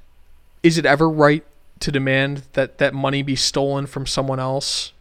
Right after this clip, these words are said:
in order to improve your own lot? I don't think it is. And I think what it's gotten us into, getting deeper and deeper into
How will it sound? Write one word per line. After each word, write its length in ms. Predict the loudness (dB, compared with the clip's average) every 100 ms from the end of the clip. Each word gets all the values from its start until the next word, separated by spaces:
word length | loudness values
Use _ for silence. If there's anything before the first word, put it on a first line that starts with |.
| -12
in 160 | -6 -2
order 480 | -2 0 -2 -4 -8 -20 -14
to 180 | -4 -2
improve 480 | -2 -4 -2 -2 0
your 300 | 0 2 2
own 160 | 0 -2
lot? 340 | -4 -4 -8 -20 -20 -20 -20 2
I 80 | 6
don't 180 | 6 4
think 240 | -2 -2
it 80 | -2
is. 360 | -4 -4 -10 -4
And 100 | 0
I 60 |
think 200 | 2 0
what 160 | 2 2
it's 160 | 2 2
gotten 260 | 0 0
us 160 | -4 -4
into, 480 | -6 -6 -6 -8 -10 -14 -16 -4
getting 240 | -2 0
deeper 380 | 2 2 2 0
and 100 | 0
deeper 460 | 0 -2 -4 -4 -4
into 600 | -6 -4 -4 -2 -2